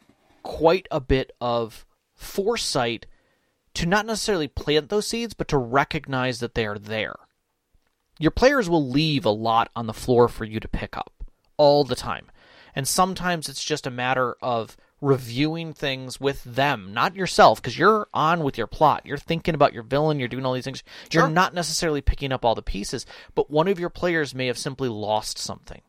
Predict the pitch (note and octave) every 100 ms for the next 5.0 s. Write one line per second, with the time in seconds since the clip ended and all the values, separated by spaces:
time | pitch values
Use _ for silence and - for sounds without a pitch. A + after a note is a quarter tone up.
0 | _ F#3 D4+ - D#3+ C3+ A#2+ - _ C3
1 | C3 - A2+ - A2 - G#2+ - F#3+ F#3
2 | - - E3 D#3+ - C#3 B2 A#2+ A2+ A2
3 | - C3 - - - D#3 D3+ - D3 C3+
4 | C3 A#2 A2+ A2+ G#2+ G#2+ - C#3 B2+ G2